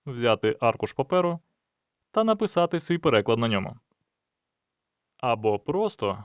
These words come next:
добре його запам'ятайте. Готово?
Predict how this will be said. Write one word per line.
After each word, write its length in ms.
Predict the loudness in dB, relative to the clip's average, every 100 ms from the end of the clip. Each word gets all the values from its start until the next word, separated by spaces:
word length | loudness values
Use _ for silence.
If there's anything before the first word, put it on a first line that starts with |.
| -18 -16
добре 520 | -6 -2 0 0 0
його 420 | 2 4 2 -2 _
запам'ятайте. 760 | -8 -4 -2 -2 -2 -4 -10 -16 _ _ _ _ _ _ _ _ _ _ _ _ _ _ _ _ _ _ _ _ _ _ _ _ _ _
Готово? 540 | -10 0 4 4 2